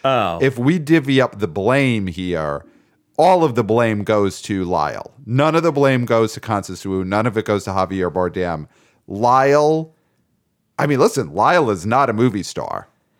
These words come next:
Speaker 2: Lyle is a
Speaker 1: Uh,
Speaker 2: disaster at the box
Speaker 1: uh,
Speaker 2: office. As a,
Speaker 1: uh,
Speaker 2: as a,
Speaker 1: yeah.
Speaker 2: as an actor, as a character, he is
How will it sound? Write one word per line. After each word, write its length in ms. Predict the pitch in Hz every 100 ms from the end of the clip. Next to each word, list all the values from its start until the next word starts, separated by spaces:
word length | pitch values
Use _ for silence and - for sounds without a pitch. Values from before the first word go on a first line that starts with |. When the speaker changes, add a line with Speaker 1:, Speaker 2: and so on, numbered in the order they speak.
| -
Speaker 2:
Lyle 400 | 107 143 151 143
is 120 | 123
a 60 | 113
Speaker 1:
Uh, 40 |
Speaker 2:
disaster 560 | 104 113 101 78 - 78
at 60 | 80
the 60 |
box 280 | 80 73 71
Speaker 1:
uh, 80 | -
Speaker 2:
office. 340 | - - 57
As 180 | - 117
a, 40 | -
Speaker 1:
uh, 40 |
Speaker 2:
as 60 | -
a, 80 | 131
Speaker 1:
yeah. 160 | 170 -
Speaker 2:
as 240 | 123 127
an 100 | 123
actor, 440 | 117 117 - 117 104
as 120 | 98
a 40 |
character, 680 | - 110 104 98 - 104 92
he 340 | 90 117 113
is 300 | 107 98 -